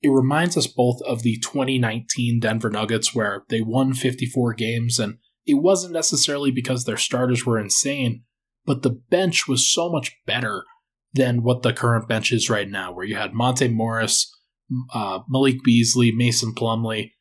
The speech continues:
You had Trey Lyles, he could give you something on occasion. Torrey Craig was very solid for the team.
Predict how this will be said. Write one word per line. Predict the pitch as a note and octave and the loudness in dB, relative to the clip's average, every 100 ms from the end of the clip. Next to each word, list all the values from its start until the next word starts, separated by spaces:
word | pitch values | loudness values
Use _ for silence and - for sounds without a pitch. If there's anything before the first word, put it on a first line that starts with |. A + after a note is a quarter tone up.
| _ | _
You | - | -2
had | C3 D#3 - | 0 0 2
Trey | D3 | 2
Lyles, | C3+ A2+ A2+ A#2 A2+ - | 2 2 2 0 0 0
he | A#2+ | -2
could | B2 - _ C3 | -4 -6 _ 0
give | B2 | 0
you | A#2 | 2
something | A#2+ A2+ A#2+ A2 | 0 0 -2 -2
on | G#2+ | -4
occasion. | G#2+ A2 G#2+ G#2+ G#2+ G#2 | -4 -4 -2 -2 -4 -6
Torrey | - C3+ A#2+ | -2 2 2
Craig | A#2+ - A2+ A2+ A2 - _ _ _ _ - | 2 0 2 2 -2 -6 _ _ _ _ -6
was | G#2 - | -4 0
very | A#2 A#2 A2 | 0 0 2
solid | - G#2 G#2+ A2 A2 | 0 0 -2 -4 -6
for | - A#2 | -4 -4
the | A2+ | -2
team. | - A2+ A2 G#2+ | -4 -4 -4 -8